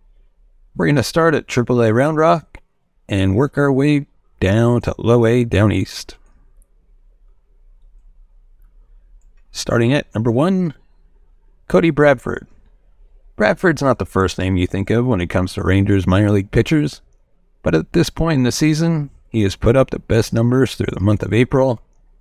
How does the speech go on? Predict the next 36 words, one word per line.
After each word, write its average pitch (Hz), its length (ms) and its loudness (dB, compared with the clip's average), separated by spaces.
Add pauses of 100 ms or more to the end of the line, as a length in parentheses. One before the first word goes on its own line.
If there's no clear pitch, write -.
(140)
and 160 120 0
his 151 120 -2
first 160 260 -2
start 175 300 -2
in 160 100 0
May. 139 380 -2 (640)
Bradford 143 440 2
is 98 120 0
five 98 260 2
and 101 140 0
one 147 200 0
with 104 140 -2
a 90 60 -4
one 135 260 -2
oh 147 160 0
seven 156 480 -2
E 139 140 0
R 143 200 2
A 170 140 2
on 113 80 -2
the - 80 -10
season. - 420 -6 (680)
Those 95 260 -2
ner-, 95 240 0 (320)
numbers 113 480 2
earned 147 180 0
him 180 200 2
the 120 80 -4
Pacific - 440 -4
Coast 151 320 0
League 160 340 -2 (140)
April 143 420 0
Pitcher 120 280 -2
of 131 60 2
the 131 80 0
Month. - 260 -6